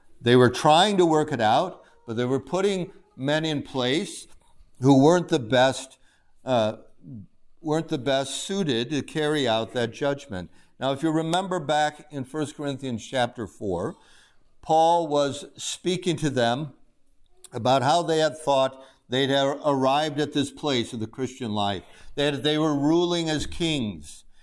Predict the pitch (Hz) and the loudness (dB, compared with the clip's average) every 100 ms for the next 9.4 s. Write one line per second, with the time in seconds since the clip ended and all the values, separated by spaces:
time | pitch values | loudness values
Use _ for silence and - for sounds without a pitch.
0 | - - 123 135 - 180 208 208 175 170 | -20 -10 -6 -6 -4 0 2 2 0 -2
1 | 147 - 156 139 117 156 226 147 139 123 | -2 0 0 0 0 -2 -2 -4 -4 -2
2 | 120 - 190 180 127 120 - - - - | -4 -4 -4 0 0 -2 -8 -20 -20 -4
3 | 147 151 147 175 220 196 160 - 233 180 | -2 -2 -2 -2 0 -2 -8 -4 0 0
4 | 156 135 151 151 165 208 208 147 - 180 | 0 -2 -2 0 0 2 0 -2 -2 0
5 | 196 - 123 127 131 _ - _ 143 143 | 0 -2 -8 -8 -10 _ -20 _ -2 0
6 | 196 185 170 185 180 117 135 151 208 170 | 0 -4 -6 -4 -4 -2 0 0 0 -2
7 | - - - _ _ - 143 143 - 156 | -8 -16 -18 _ _ -4 -2 -2 -4 -4
8 | 147 139 117 170 214 208 - - - 101 | -2 -6 -4 -4 -4 -6 -16 -20 -20 -4
9 | 139 160 160 165 | 0 0 -2 -6